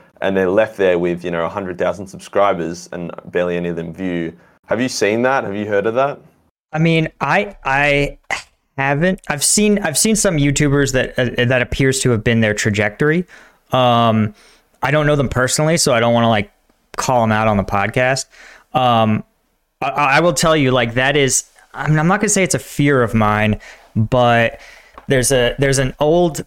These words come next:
Speaker 2: myth. I, I think it's a myth. I don't think it's true. But in ancient Rome, right, when a general would come back and he'd march through the, like, the, like, you know, triumphal arch with, like, his prisoners and his legions,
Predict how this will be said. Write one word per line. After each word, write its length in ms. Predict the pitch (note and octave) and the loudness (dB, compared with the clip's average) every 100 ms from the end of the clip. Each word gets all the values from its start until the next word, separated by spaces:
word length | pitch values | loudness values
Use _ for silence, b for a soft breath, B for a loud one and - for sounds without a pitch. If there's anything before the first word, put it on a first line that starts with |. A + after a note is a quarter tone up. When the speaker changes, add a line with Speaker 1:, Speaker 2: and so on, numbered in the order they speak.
| - | 0
Speaker 2:
myth. 600 | B2 C3+ B2+ - - - _ _ - | 2 2 0 -4 -16 -20 _ _ -6
I, 140 | B2+ C3 | -4 -2
I 40 | |
think 200 | C#3+ E3 | -2 0
it's 120 | C3+ B2+ | 0 0
a 40 | |
myth. 340 | G#2 G#2 G#2 | 0 2 0
I 100 | A#2 | 0
don't 200 | A2+ A2 | 0 0
think 140 | G#2+ G#2 | 0 -2
it's 160 | G#2+ | -2
true. 320 | - - G2+ G2 | -4 -2 0 0
But 200 | A2+ B2+ | 0 0
in 120 | A#2+ | 0
ancient 340 | C3+ C3 C#3 | 0 0 0
Rome, 380 | A#2+ B2 A#2+ A2 | 0 2 2 2
right, 140 | A#2 | 0
when 100 | A2+ | 2
a 60 | A#2 | 0
general 360 | A2 B2 B2+ A#2+ | 0 0 2 2
would 160 | A2 | 0
come 240 | - B2 A#2 | -2 -2 0
back 340 | A2+ A2 A2 | 0 -2 0
and 100 | A2 | 0
he'd 120 | G#2 | 2
march 460 | A2+ B2 C3+ B2 - | 2 2 2 0 -2
through 560 | - C3 B2+ B2+ B2 B B B _ | 0 2 2 2 0 B B B _
the, 140 | C3+ | 0
like, 460 | B2 A#2+ A2+ A2 - | 2 2 0 -4 -8
the, 160 | A2+ A#2+ | -2 2
like, 380 | A#2+ A2 G#2+ - _ - | 2 2 -2 -8 _ -2
you 140 | A#2+ | 2
know, 400 | A2+ G#2 G2+ - _ | 2 2 2 -2 _
triumphal 640 | - C#3+ B2+ C3 C3 C3+ B2+ | -4 0 2 2 0 -2 0
arch 640 | C3 B2+ B2+ B2+ B2+ - | 2 4 4 2 2 0
with, 160 | B2+ A#2+ | 0 2
like, 220 | A#2+ A#2 | 2 2
his 160 | A#2+ A2 | 0 0
prisoners 880 | - C3+ B2+ C3 B2+ B2+ B2 B2 A#2+ | 0 0 2 2 2 2 2 2 2
and 240 | A#2 A#2 | 2 4
his 280 | A2+ G#2+ G2 | 2 0 0
legions, 720 | A#2+ C3 B2 B2+ B2+ B2+ A#2+ | 2 2 2 2 2 2 0